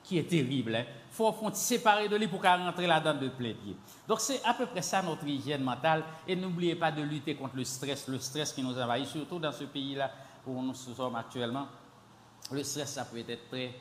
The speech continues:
néfaste, ça peut être très fatal pour notre système. Hein, finalement, et, et moi je vais vous donner, et, un exemple de continuum quand on parle de santé mentale, hein. Ça traduit bien ce que je veux dire. Voilà. Et c'est un continuum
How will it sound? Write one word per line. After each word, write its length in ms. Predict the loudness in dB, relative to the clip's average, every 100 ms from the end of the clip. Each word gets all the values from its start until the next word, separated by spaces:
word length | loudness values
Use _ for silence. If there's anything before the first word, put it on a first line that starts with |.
| -8
néfaste, 560 | -4 -4 -2 -4 -4 -6
ça 100 | -6
peut 140 | -4
être 140 | -8 -6
très 120 | -10
fatal 540 | -2 -2 0 0 0 -4
pour 80 | -8
notre 260 | -10 -10 -12
système. 400 | -14 -10 -10 -10 -16 -20 -20 -20 -18 -4
Hein, 180 | -2 -4 -12 -10
finalement, 560 | 0 2 2 2 -2 -2
et, 240 | -6 -8 -6
et 40 |
moi 160 | -4 -2
je 60 |
vais 80 | -2
vous 140 | -4 -4
donner, 360 | -2 -2 -4 -6 -18 -20 -20 -20 -12 -6
et, 240 | -4 -4 -6 -4
un 100 | -2
exemple 380 | -2 -2 -2 -2
de 80 | -4
continuum 640 | -4 -2 -2 0 0 0
quand 100 | -4 -6
on 80 | -2
parle 220 | -2 -2
de 60 | -2
santé 320 | -6 -6 -4
mentale, 380 | -4 -4 -6 -6
hein. 40 |
Ça 160 | -8 -8
traduit 400 | -2 -2 -2 -4
bien 200 | -4 -6
ce 140 | -6
que 120 | -6
je 80 | -6
veux 140 | -6 -6
dire. 220 | -6 -4
Voilà. 200 | -4 -6 -12 -20 -20 -20 -20 -18 -14
Et 160 | -14 -16 -18
c'est 340 | -12 -10 -8
un 60 | -8
continuum 920 | -8 -8 -8 -8 -4 -2 -2 -4